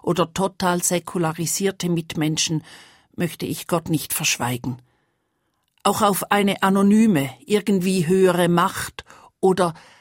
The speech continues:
Instrument ausgleichender Gerechtigkeit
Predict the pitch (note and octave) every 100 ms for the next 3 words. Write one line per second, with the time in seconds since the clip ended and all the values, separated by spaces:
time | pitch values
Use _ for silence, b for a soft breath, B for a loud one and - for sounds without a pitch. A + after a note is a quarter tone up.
0 | B B _ F#3+ F#3 - - G3+ G3 G#3
1 | G#3 - F#3+ G3 - - E3+ F3+ F#3 F3+
2 | E3+ F3 E3 F#3 - - D3 - D#3 D3+